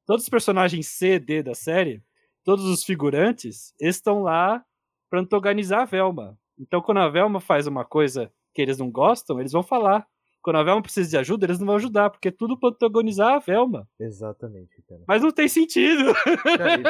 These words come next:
Speaker 2: e pra
Speaker 1: <laughs>
Speaker 2: mim
Speaker 1: Porque a Velma, quando ela faz uma coisa ruim, ela é punida. Quando ela faz, quer fazer uma coisa boa, ela também é punida. Não tem sentido, cara.
Speaker 2: Cara, o que é foda desse episódio aí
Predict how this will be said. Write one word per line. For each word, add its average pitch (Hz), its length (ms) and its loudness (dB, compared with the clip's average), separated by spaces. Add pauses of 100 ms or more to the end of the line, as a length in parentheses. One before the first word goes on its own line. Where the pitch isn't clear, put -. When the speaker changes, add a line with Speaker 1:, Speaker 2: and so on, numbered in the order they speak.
Speaker 2:
e - 60 -14
pra - 220 -2
Speaker 1:
<laughs> 403 100 -4
Speaker 2:
mim 285 80 -6
Speaker 1:
Porque 277 300 0
a 294 100 4
Velma, 294 340 2 (320)
quando 285 220 0
ela 277 140 2
faz 233 160 2
uma 226 120 2
coisa 220 240 0
ruim, 240 540 -2
ela 175 500 -4 (420)
é 143 120 -8
punida. 269 640 -2 (120)
Quando 269 180 -4
ela 277 120 2
faz, 214 180 0 (120)
quer 202 120 0
fazer 190 200 -2
uma 190 120 4
coisa 185 240 0
boa, 233 300 2
ela 185 160 2
também 220 260 0
é 233 60 4
punida. 330 500 0 (240)
Não 508 260 2
tem 523 200 2
sentido, 480 720 0
cara. 214 480 0
Speaker 2:
Cara, 127 220 -4
o 104 40 -10
que 131 120 -8
é 123 60 -10
foda 120 260 -4
desse 123 180 -8
episódio 104 460 -4
aí 117 220 -6